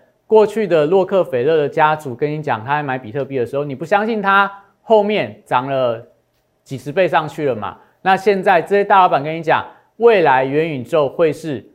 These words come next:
下一波的重点的时候，我不知道你要把耳朵关起来不想听，那没关系。但是我们看到的是，很多相关的股票一档接一档往上走高，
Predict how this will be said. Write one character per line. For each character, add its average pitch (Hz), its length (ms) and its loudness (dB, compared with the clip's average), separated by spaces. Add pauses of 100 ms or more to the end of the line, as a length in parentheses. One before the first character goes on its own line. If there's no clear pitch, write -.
(120)
下 185 360 2
一 160 80 -2
波 156 240 -2
的 139 80 0
重 131 300 -4
点 101 100 -10
的 107 120 -14
时 107 200 -12
候， 120 320 0 (380)
我 127 100 -10
不 139 120 -10
知 151 100 -12
道 165 180 -2
你 139 140 -8
要 185 140 0
把 175 280 4 (200)
耳 143 120 -2
朵 196 200 2
关 214 240 2
起 214 100 -4
来 135 80 2
不 135 100 -6
想 131 240 -4
听， 147 320 -10
那 156 120 -6
没 127 120 -10
关 131 240 -4
系。 127 300 -12 (220)
但 208 180 2
是 202 340 -8
我 123 120 -8
们 127 180 -8
看 165 260 -4
到 151 200 2
的 135 100 -4
是， 139 320 -10 (300)
很 180 340 0
多 233 260 6
相 226 380 0
关 220 180 2
的 180 120 -2
股 120 180 -12
票 147 340 0 (300)
一 170 80 -6
档 123 260 -4
接 131 140 -6
一 139 60 0
档 117 160 -4
往 113 140 -6
上 123 60 -10
走 101 140 -12
高， 117 340 0